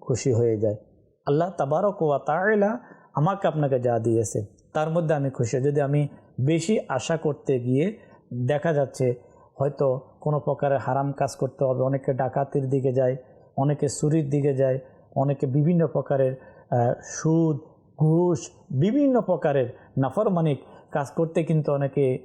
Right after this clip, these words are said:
দ্বিধাবোধ করে না। তাই প্রিয় ইসলামী ভাইরা, মাদানী চ্যানেলের দর্শক শ্রোতা, আমি আপনাদেরকে বলবো, এই বিষয়গুলো থেকে আমাকে আপনাকে বেরিয়ে আসতে হবে। আমি আপনি যদি চাই, আমরা গুনাহ থেকে বাঁচতে পারব।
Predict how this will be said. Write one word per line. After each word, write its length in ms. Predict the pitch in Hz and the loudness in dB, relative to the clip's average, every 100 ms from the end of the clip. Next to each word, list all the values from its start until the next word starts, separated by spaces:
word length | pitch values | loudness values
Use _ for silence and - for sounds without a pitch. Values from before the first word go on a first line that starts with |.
| - 127 | -8 -2
দ্বিধাবোধ 400 | 139 147 135 135 | 0 2 0 -2
করে 460 | - 131 143 214 254 - 123 | 0 2 2 0 -4 -6 -2
না। 420 | 123 110 - - - | -2 -2 -10 -12 -4
তাই 120 | 120 | -4
প্রিয় 180 | 131 147 | 0 -2
ইসলামী 340 | - 135 127 | 0 -2 0
ভাইরা, 260 | 123 120 117 - - - | 2 2 0 -6 -16 -4
মাদানী 280 | 135 135 131 | -2 0 0
চ্যানেলের 420 | 131 127 123 117 - - - - | 0 2 2 0 -4 -20 -20 -6
দর্শক 320 | 127 123 - 143 | -2 -2 -4 -6
শ্রোতা, 300 | 135 123 123 | -4 -2 0
আমি 140 | 131 | 0
আপনাদেরকে 500 | 120 127 120 120 123 | -2 -2 -2 -2 -2
বলবো, 360 | 117 113 113 110 - _ _ _ _ _ - - | 0 0 0 -4 -10 _ _ _ _ _ -6 0
এই 340 | 165 156 - | 2 2 -2
বিষয়গুলো 540 | 156 143 226 202 196 160 | -2 0 0 2 4 2
থেকে 360 | 147 131 120 117 - - - | 0 0 -2 -4 -12 -12 -6
আমাকে 340 | 135 139 - | -2 -2 -2
আপনাকে 340 | - 135 139 | -2 -2 -2
বেরিয়ে 320 | 120 120 123 120 | 0 2 2 0
আসতে 320 | 117 - 117 | -2 -4 -2
হবে। 240 | 110 107 - | -2 -4 -4
আমি 240 | 143 185 | 0 2
আপনি 220 | 185 - 139 | 2 0 0
যদি 220 | 127 123 | 0 -2
চাই, 320 | - 131 104 - - - | -2 -4 -4 -8 -14 -4
আমরা 180 | 135 131 | 0 0
গুনাহ 280 | 139 127 | 0 -2
থেকে 260 | 127 117 113 | -4 -4 -2
বাঁচতে 320 | 104 - - | -4 -8 -14
পারব। 260 | - - | -18 -18